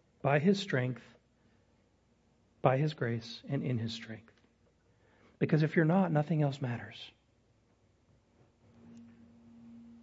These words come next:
See, you might say, "Lord, why, why do I find that I think I want to live for you, but I find myself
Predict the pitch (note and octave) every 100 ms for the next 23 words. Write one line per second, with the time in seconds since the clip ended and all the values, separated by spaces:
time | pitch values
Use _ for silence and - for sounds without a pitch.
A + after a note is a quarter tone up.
0 | - _ _ _ _ - E3 - - E3
1 | E3 E3 D#3 C#3+ E3+ E3 E3 - _ _
2 | E3+ D#3+ F#3 D#3 E3 F#3+ E3+ E3 D#3 D3+
3 | D3 D3 C#3 - _ _ _ _ - A#2
4 | - C#4 - C3 B2 A#2+ A#2+ A#2 - B2+
5 | A2+ B2+ C#4+ - C3 A#2 - A3+ C4 G3+
6 | C#3 C#3+ B2